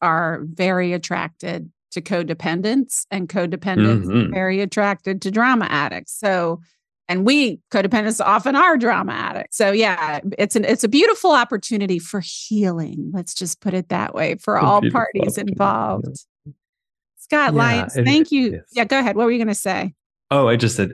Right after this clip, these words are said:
Speaker 2: I agree. It really is. Like, if we, if we look at this not as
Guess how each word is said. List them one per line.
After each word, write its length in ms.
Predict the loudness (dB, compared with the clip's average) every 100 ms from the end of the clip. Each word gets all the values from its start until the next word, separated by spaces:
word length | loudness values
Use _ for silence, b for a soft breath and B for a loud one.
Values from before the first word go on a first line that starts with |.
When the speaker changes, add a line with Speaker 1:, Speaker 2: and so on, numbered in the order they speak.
| -2
Speaker 2:
I 100 | 0
agree. 380 | 2 2 2 2
It 60 |
really 360 | 2 4 6 4
is. 380 | 4 0 -2 0
Like, 200 | 0 0 B B B
if 140 | 4
we, 180 | 4 4 0
if 160 | 2
we 140 | 4 6
look 260 | 4 4
at 160 | 2 -2 _ -2
this 400 | 0 0 -4 -10 _ 0
not 260 | 0 2
as 280 | -2 -2 -10